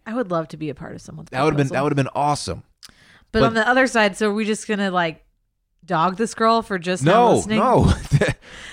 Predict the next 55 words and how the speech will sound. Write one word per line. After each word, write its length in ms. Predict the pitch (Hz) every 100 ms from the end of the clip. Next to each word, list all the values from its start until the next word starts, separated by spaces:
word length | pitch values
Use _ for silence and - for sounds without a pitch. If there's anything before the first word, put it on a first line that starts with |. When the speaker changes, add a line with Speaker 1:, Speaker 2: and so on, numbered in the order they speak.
| -
Speaker 1:
the 80 | 269
Speaker 2:
Um, 200 | 262 302
Speaker 1:
other 140 | 339
thing. 200 | 254 220
Like, 280 | 208 190 - 180
I'm 140 | 220
not 160 | 359 311
gonna, 120 | 262
like, 220 | 190 170
flex 400 | - 180 - -
on 160 | 190 220
her 120 | 254
'cause 200 | 233 190 -
I 160 | 190 202
Speaker 2:
Yeah, 220 | 113 87
for 180 | - 92
sure. 180 | - 226
Speaker 1:
thanks 220 | 262 240
for 120 | 277
listening. 500 | 240 302 214 156 180
Speaker 2:
Thank 260 | 131 156 -
you 120 | 190
for 340 | - 160 139 85
recommending 800 | 123 147 120 110 143 139 110
the 80 | 90
pod. 240 | - 90 135
That's 180 | 185 269
how 120 | 233
this 180 | 151 -
thing 200 | 98 82
grows, 320 | 82 80 78
by 180 | 73 -
the 100 | 60
way, 80 | 53
people. 120 | 190
Speaker 1:
Yeah. 260 | 170 139 - _ _ _ _
Speaker 2:
Um, 460 | 104 101 95 92 - -
it, 280 | 127 - 127
you 60 |
know, 120 | 120 110
we, 160 | 120
we 140 | 123 120
do 120 | 123
some 140 | 107
social 340 | - 104 95 98
media 200 | 95 90
promotion, 480 | 90 87 85 85
all 80 | 80
that, 140 | 76 78
but 100 | 104
that 120 | 117
doesn't 280 | 120 104 92
really 160 | 85 78
do 220 | 82
it 120 | 82